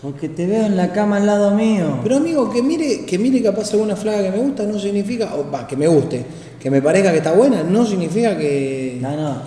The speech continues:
Speaker 1: el inbox está explotado. Me dijiste hoy, "Amigo, me explota el inbox".
Speaker 2: Sí, que me explote el inbox no significa, recibo muchas cosas, pero no todo lo respondo.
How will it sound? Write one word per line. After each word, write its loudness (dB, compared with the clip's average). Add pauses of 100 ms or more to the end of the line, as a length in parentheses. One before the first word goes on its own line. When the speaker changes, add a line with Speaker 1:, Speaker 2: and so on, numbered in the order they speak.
(160)
Speaker 1:
el -4
inbox -4
está -8
explotado. -8
Me -6
dijiste -6
hoy, -4
"Amigo, -6
me -6
explota -8
el -8
inbox". -10 (360)
Speaker 2:
Sí, -6
que -2
me -2
explote -4
el 0
inbox 0
no 0
significa, -4 (460)
recibo 0
muchas 2
cosas, -4
pero -2
no 0
todo 0
lo 6
respondo. -4